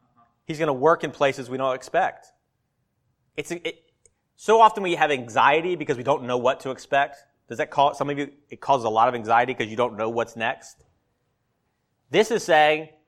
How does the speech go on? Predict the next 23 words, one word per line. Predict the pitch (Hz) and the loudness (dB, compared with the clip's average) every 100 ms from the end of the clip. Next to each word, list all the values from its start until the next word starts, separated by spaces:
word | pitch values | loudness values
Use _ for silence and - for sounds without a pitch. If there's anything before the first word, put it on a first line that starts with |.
| _ - | _ -4
"Relax, | 165 233 185 202 - | 4 6 6 4 -4
God | 131 170 240 220 | 4 6 6 6
knows | 202 156 | 0 0
what's | 156 | -4
next, | 139 143 165 | 0 0 0
so | 165 | -6
it | |
can | 160 | -4
be | 170 | -4
exciting | 165 - - 202 269 180 160 196 | -4 -8 2 2 4 2 0 -2
because | 175 175 | -4 -4
you | 151 | -2
know | 160 208 | 2 2
it's | 220 | 2
going | - 190 | -2 -6
to | 147 | -4
be | 135 | -8
good. | 104 202 180 151 190 - _ _ _ _ _ _ | -2 2 4 4 0 -14 _ _ _ _ _ _
You | 113 | -18
just | 117 | -10
don't | 139 127 | -8 -4
know | |
how." | 117 120 82 | -2 0 -2